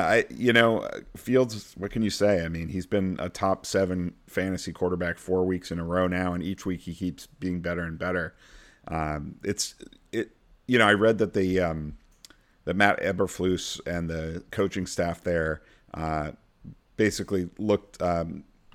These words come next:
drew up some plays to m-, mirror what, uh, teams like the Bills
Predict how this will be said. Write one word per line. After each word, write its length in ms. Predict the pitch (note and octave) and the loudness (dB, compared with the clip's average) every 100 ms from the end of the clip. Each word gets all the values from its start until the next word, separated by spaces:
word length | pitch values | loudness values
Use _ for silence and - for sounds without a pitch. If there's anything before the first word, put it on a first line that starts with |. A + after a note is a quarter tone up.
| - _ _ _ G#2 | -20 _ _ _ -10
drew 220 | G2+ B2 | -2 2
up 100 | B2 | 2
some 160 | - G2+ | 2 -6
plays 380 | - G#2 F#2+ - | 2 4 4 0
to 320 | F#2+ F2 E2 - | -4 -4 -4 -6
m-, 260 | G#2+ G2 G2+ | -6 -4 -4
mirror 420 | G#2 G2+ G2 F#2 | 0 2 4 2
what, 200 | F2 E2 - | 0 -4 -6
uh, 240 | E2+ E2 | -6 -6
teams 280 | D#2 G2 E2+ | -6 -6 -4
like 140 | F2+ | -6
the 60 | - | -6
Bills 560 | D#2 F2 F2 F2 E2 | -4 -2 0 -2 -6